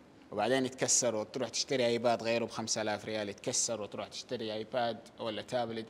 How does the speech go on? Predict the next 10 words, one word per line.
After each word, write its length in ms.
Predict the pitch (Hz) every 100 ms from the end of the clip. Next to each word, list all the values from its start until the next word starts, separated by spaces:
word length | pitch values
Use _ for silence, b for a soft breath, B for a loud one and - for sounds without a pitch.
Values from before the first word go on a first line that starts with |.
| -
بمدري 280 | 107 113 113
كم 240 | 123 117
ألف 220 | 123 120
ريال، 300 | 113 110 107 92 B B B B B -
خلاص 340 | - 156 165 135
على 180 | 123 139
آخر 160 | 135
الشهر 360 | 117 - 123 381
تصير 400 | - - 113 104 92 - - - - -
مفلس. 500 | 113 113 95 87 -